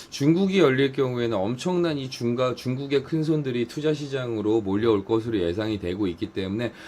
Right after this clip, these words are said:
향후 추이가 어떻게 될지 앞으로 지켜봐야 되겠습니다. 자, 일본의 투자 회사 같은 경우도 비트코인을 계속 매집 중입니다. 자, 자, 지금 어쨌든 간에 이 가격 반-, 가격 반등 이 속에서 엎치락 뒤치락 이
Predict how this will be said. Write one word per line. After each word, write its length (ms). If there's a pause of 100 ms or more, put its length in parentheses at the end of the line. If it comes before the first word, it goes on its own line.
(240)
향후 300
추이가 560
어떻게 340
될지 320
앞으로 300
지켜봐야 680
되겠습니다. 840 (300)
자, 120
일본의 540
투자 320
회사 200
같은 300
경우도 320
비트코인을 600
계속 260
매집 480
중입니다. 600
자, 240 (280)
자, 200
지금 300
어쨌든 420
간에 180
이 100
가격 400
반-, 380
가격 400
반등 560
이 140
속에서 600 (300)
엎치락 400
뒤치락 480
이 240